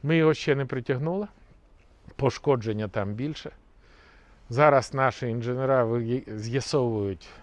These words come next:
обставини щодо відновлення боєздатності. Маринин лафет готовий їхати.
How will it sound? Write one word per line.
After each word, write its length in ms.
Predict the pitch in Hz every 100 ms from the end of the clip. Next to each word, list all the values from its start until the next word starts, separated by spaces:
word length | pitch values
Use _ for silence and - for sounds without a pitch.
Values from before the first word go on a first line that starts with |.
| - -
обставини 760 | 127 113 - 147 123 107 101 80 - - - - -
щодо 300 | - 123 127
відновлення 580 | 120 131 120 117 110
боєздатності. 1000 | 107 117 117 117 175 185 160 139 - 135 123 - - 110
Маринин 460 | 127 143 131 120
лафет 420 | 113 120 - 110
готовий 520 | 107 104 120 101 104 147
їхати. 540 | 170 - 156 -